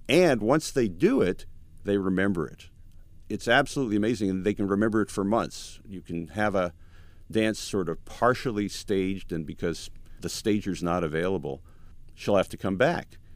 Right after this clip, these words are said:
And she'll come back, and the dancers remember everything they got before. It's absolutely extraordinary. The amount of work they put in,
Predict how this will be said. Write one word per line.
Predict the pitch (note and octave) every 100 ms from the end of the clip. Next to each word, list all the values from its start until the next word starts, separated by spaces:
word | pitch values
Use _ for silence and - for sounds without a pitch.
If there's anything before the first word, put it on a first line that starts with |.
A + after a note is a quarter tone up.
| - - -
And | - G2
she'll | G2+
come | - G#2+
back, | G2 C3 G#2 G2 - -
and | -
the | G#2+
dancers | G2 G#2 - B2
remember | A#2+ B2+ G3 G3+
everything | C3+ A2 A2+ B2
they | B2
got | C3 C3 - -
before. | D3 - G3+ G#3+ - - - - - - -
It's | D3 - - - - - -
absolutely | G#2+ F#2+ - G#2 F2+ F2 F2 F2
extraordinary. | - - A2 A2 F2 C#2 - - - - -
The | G#2+
amount | G#2 C#3+ D3+
of | G#2+
work | G2 B2+ D#3
they | D#3 D3
put | - C#3+
in, | C3+ B2+ B2 B2+